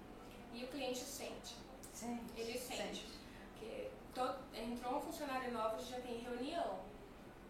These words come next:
Speaker 1: individual e coletiva. E a
Speaker 2: Uhum.
Speaker 1: gente fala, "Não maltrata, não julga pelo olhar."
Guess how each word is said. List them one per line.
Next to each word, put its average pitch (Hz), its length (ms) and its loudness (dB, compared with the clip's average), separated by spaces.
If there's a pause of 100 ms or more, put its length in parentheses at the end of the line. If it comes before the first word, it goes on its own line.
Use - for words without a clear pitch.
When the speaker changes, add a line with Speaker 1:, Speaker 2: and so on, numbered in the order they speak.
(140)
Speaker 1:
individual 208 880 2
e 233 100 -2 (100)
coletiva. 233 640 -2 (340)
E 202 60 2
a - 40 4
Speaker 2:
Uhum. 180 40 4
Speaker 1:
gente 175 240 4
fala, 190 340 4 (200)
"Não 220 380 0
maltrata, 208 880 2 (120)
não 220 140 0
julga 208 400 -2
pelo 202 300 -2
olhar." 190 520 0